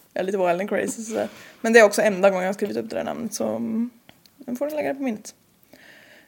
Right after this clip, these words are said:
Vishai och Jintra ägde och drev en populär restaurang som hette, <laughs> vad gör jag så här? Sombun Pashana.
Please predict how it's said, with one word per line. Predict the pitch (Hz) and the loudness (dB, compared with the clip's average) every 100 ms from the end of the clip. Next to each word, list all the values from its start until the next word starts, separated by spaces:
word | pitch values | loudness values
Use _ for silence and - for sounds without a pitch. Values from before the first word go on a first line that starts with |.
| - | -4
Vishai | 233 226 269 269 262 | -2 6 8 8 8
och | 254 | 4
Jintra | 233 262 208 208 269 262 359 - _ _ _ _ | 4 4 2 4 6 6 4 -12 _ _ _ _
ägde | - 233 196 196 190 | 6 8 6 6 6
och | 208 | 6
drev | 202 180 190 | 0 0 0
en | - 202 | 0 -2
populär | 202 262 311 190 - | -4 -2 2 2 2
restaurang | 214 - 349 370 - 247 - | 0 -2 0 0 -2 -8 -8
som | - 233 | 0 0
hette, | 240 208 202 - - _ _ _ | 4 8 8 8 0 _ _ _
<laughs> | - - - - | -18 -16 -16 -8
vad | - - - _ - | -8 -8 -16 _ -6
gör | - | -4
jag | - | -4
så | - | -6
här? | - - - - - - - | -6 -8 -12 -12 -14 -18 0
Sombun | - 285 302 277 302 302 302 294 294 | 8 8 8 4 4 4 2 -2 -2
Pashana. | - 285 277 262 - 285 262 214 151 226 | 2 4 4 -2 -2 4 4 4 2 0